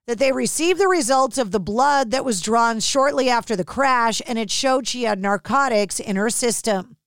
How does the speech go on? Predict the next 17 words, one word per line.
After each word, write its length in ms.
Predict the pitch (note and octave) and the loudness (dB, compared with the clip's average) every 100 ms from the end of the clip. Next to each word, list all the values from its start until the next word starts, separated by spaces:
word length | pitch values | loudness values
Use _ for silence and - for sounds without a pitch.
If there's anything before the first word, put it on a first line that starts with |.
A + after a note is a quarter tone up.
| _ _ - | _ _ -10
Metallica, 600 | C4+ D#4+ F4+ F4+ F4 F4 | -4 0 2 2 2 2
Mariah 400 | E4 D#4+ E4+ D#4 | 4 4 4 2
Carey, 480 | - D#4 D#4+ D#4+ E4 | 2 2 4 4 2
and 300 | D4+ D#4 D4+ | 2 0 0
the 100 | B3+ | -2
Jonas 480 | G#3+ D#4 E4+ D#4+ | 0 2 2 0
Brothers 480 | - C4+ G#3+ F#3+ - - - _ | 0 0 0 -2 -6 -14 -20 _
will 100 | F#3+ | 0
headline 420 | F3+ B3+ B3 B3+ | 2 2 2 0
a 60 | A#3 | 0
free 260 | - D#4 D#4+ | -2 -4 -2
concert 600 | C4 C4+ C4 - C4 C4 | 0 0 0 0 0 0
in 200 | A3+ A3+ | -4 -2
New 80 | |
York's 400 | G#3 A3+ C4+ D4 | -2 0 0 -2
Central 380 | - D4 C4 A#3 | -4 -4 -2 -4
Park 320 | - C#4+ F4 | -2 0 0